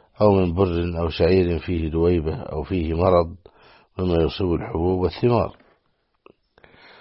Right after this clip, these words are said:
قال: "ولا خبز"، أي يخرج، لا يخرج أيضا من الخبز، لأن الخبز لا يستمر الانتفاع به ولا يتصرف فيه صاحبه على حسب حاجته، بخلاف البر والشعير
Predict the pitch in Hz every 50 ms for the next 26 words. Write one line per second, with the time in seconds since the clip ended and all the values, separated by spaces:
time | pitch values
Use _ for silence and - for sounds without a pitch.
0 | - - _ - - 143 151 147 127 110 107 101 101 95 80 71 - 95 87 82
1 | 87 90 95 98 98 98 98 _ _ _ _ _ _ _ _ _ _ - 139 139
2 | 135 117 101 95 104 101 95 107 117 117 101 90 98 90 95 92 92 95 87 87
3 | 90 87 87 87 82 78 - 127 113 95 78 76 73 71 71 82 85 87 90 87
4 | 82 - - 110 95 85 90 92 95 92 107 - _ _ _ _ _ _ _ _
5 | _ _ _ - 90 90 92 101 107 107 98 87 - - - 92 92 98 92 82
6 | 85 85 82 80 67 85 90 87 80 85 78 82 92 85 82 82 90 110 104 104
7 | 120 - - - 95 95 98 92 87 82 87 82 - 110 95 87 82 76 85 82
8 | 76 85 87 82 78 71 - 90 80 69 90 87 82 82 85 90 117 - - -
9 | _ - - - _ _ _ _ - 95 95 95 90 82 - 110 - - 98 87
10 | - - - 87 90 98 98 117 113 113 107 101 110 107 98 85 87 80 85 95
11 | 92 82 85 85 80 76 - - - 85 90 95 92 90